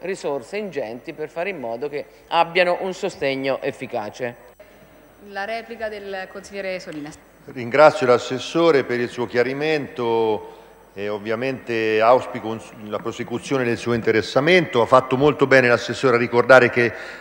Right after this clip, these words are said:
Speaker 3: la problematica relativa al ritardo del pagamento non riguarda solo le aziende, eh, del biologico, ma an-, anche altre tipologie di produzione agricola, per le quali, tra l'altro, per il qu-, per il quale problema avevo ricevuto sollecitazioni personalmente.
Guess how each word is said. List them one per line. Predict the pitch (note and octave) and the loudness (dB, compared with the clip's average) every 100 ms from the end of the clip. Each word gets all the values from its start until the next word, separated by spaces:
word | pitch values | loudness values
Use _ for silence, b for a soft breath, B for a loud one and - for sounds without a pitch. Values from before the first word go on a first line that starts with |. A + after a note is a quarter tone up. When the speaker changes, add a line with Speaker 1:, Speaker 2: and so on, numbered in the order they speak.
| B | B
Speaker 3:
la | A2 | 0
problematica | B2 B2 B2+ C#3 C#3+ C3+ B2+ | 2 4 6 10 10 8 6
relativa | B2 B2 A#2+ C#3+ B2 | 6 8 6 6 4
al | |
ritardo | A#2 A#2 C3+ B2 A#2+ | 4 6 6 6 2
del | A#2 | -2
pagamento | - A#2+ B2 C#3 C3 - B2 | 0 0 0 -2 -6 -6 -8
non | A#2 A#2+ | -6 -8
riguarda | B2 B2 B2+ A#2+ | -6 0 0 -2
solo | A2 C3+ B2 | -8 -8 -8
le | A#2+ | -8
aziende, | A#2 G#2+ A#2+ C3 A#2+ A2+ A2+ G#2+ B B B | -10 -10 -6 -6 -6 -8 -10 -10 B B B
eh, | - A2 | -16 -8
del | B2+ | -8
biologico, | A#2 C#3 D#3 D#3 B2+ | -4 0 2 2 -2
ma | A#2 B2+ | 2 2
an-, | C3+ - - | 2 -2 -10
anche | A#2+ A#2+ A#2+ B2+ | -6 -6 -4 2
altre | B2+ B2 B2 | 2 0 -10
tipologie | B2+ - B2 B2 A2+ C3 B2 | -14 -10 -8 -8 -12 -10 -10
di | A#2 | -10
produzione | A2 A#2 A#2 - B2+ B2 | -12 -14 -14 -12 -8 -6
agricola, | B2+ E3 F#3 - F3 F3 F3+ F3+ - - - | -6 -6 -8 -6 2 4 2 -2 -14 -20 -12
per | A#2+ | -8
le | A#2+ | -8
quali, | B2 C#3+ C3 | 2 2 2
tra | A#2 | 0
l'altro, | A#2+ C3+ - A#2+ | 2 2 2 -8
per | A#2 | -10
il | A2 | -10
qu-, | C#3 A#2 A#2+ | -12 -12 -14
per | A#2 | -14
il | A2+ | -8
quale | C#3 C#3 | 0 0
problema | B2+ B2+ C#3+ B2+ | 0 -2 -2 -2
avevo | A#2+ | -4
ricevuto | A#2+ A#2+ B2 C3 A#2+ | -6 -10 -10 -10 -12
sollecitazioni | A2+ A2+ A#2 - A2+ G#2+ - B2 | -14 -14 -14 -12 -12 -12 -12 -14
personalmente. | A2+ A2+ - A2+ A2 A2 G#2+ G2 - D3 | -12 -14 -10 -10 -10 -10 -12 -14 -10 -10